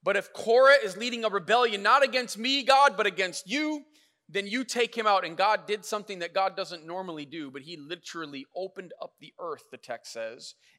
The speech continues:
And Korah and those hundred and fifty men literally, I don't know if it was an earthquake, a sinkhole, I don't know what it was, but it says the earth swallowed them up. Maybe it's just like a big burp, bleh,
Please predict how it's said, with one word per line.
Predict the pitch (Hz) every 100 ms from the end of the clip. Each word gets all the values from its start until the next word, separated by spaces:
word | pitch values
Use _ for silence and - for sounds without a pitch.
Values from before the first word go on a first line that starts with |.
| -
And | 156 -
Korah | - 190 202 202
and | 165
those | 143
hundred | - 180 175
and | 160
fifty | 156 -
men | 143 131 127 143 _ _ _
literally, | 147 185 165 147 120 _ _ -
I | 147
don't | 160
know |
if | 151
it | 147
was | 120
an | 117 -
earthquake, | 214 220 240 240 226 - - _ _
a |
sinkhole, | - - 254 - 247 233 233
I | 208
don't | 202
know | 170
what | 202 220
it |
was, | 220 185 147
but | 147
it | 160
says | 202 165
the | 170
earth | 208 214 - _ -
swallowed | - 165 185 196 185
them | 180 180
up. | 160 - - _
Maybe | 160 175
it's | 175
just | 156 170
like | 156
a |
big | 151 156 120
burp, | 185 190 -
bleh, | 147 147